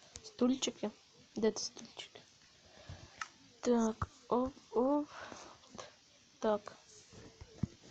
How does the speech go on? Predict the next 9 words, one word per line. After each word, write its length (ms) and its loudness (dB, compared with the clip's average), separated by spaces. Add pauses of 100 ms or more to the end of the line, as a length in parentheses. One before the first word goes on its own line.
(1120)
Це 180 0
ставимо, 600 4
беремо 320 2
це. 320 -4 (1600)
Ну, 220 2
навіть 260 2
воно 220 2
так. 460 -2 (2000)
Всьо. 560 0